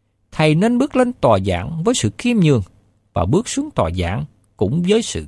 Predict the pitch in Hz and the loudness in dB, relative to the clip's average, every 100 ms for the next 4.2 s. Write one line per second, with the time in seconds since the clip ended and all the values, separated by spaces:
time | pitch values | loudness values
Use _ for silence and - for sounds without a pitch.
0 | - - 160 113 82 _ _ _ _ _ | -10 -2 0 0 -2 _ _ _ _ _
1 | _ _ _ _ _ _ _ _ - 269 | _ _ _ _ _ _ _ _ -4 -2
2 | - 392 214 180 147 - 262 349 247 240 | 2 4 4 4 2 -2 -8 0 2 2
3 | 240 262 262 247 _ _ _ _ 185 151 | 2 -2 -2 -8 _ _ _ _ 2 2
4 | 113 131 | 0 -4